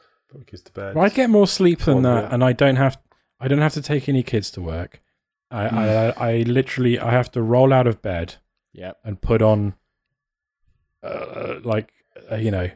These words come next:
Speaker 2: a couple of items of clothing
Speaker 3: <laughs>
Speaker 2: and, and sit in front of my computer.
Speaker 3: I was gonna say, I don't even leave the house,
Speaker 2: <laughs>
Speaker 3: and, like, I get, yeah. Don't know.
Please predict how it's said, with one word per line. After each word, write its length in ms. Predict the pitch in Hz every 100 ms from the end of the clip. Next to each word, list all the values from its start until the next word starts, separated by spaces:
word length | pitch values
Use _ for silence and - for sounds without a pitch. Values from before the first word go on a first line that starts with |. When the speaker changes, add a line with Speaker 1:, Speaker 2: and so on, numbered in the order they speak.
| _ _ -
Speaker 2:
a 60 |
couple 280 | - 123 -
of 60 | 107
items 380 | 107 104 101 92
of 80 | -
clothing 460 | 104 92 85 80 - 76 -
Speaker 3:
<laughs> 220 | 123 -
Speaker 2:
and, 220 | 160 90 415
and 140 | 107 92
sit 240 | - -
in 80 | 107
front 180 | 113 107
of 60 |
my 100 | 107
computer. 540 | 98 110 117 117 87 82 - _ - - - -
Speaker 3:
I 40 |
was 120 | 147
gonna 160 | 190 160
say, 220 | 175 147
I 100 | 123
don't 160 | 135 139
even 220 | 135 123
leave 160 | 120 113
the 100 | 110
house, 480 | 113 110 104 123 -
Speaker 2:
<laughs> 80 | -
Speaker 3:
and, 680 | 117 104 98 95 92 - -
like, 560 | 110 98 98 - - _ _ _ _
I 40 |
get, 200 | 104 101 -
yeah. 300 | 113 104 101 - _ _ _ _ _ _ _ _ _ _ _ _ _ _ _ _ _ _ _ _
Don't 180 | - 87
know. 220 | - 90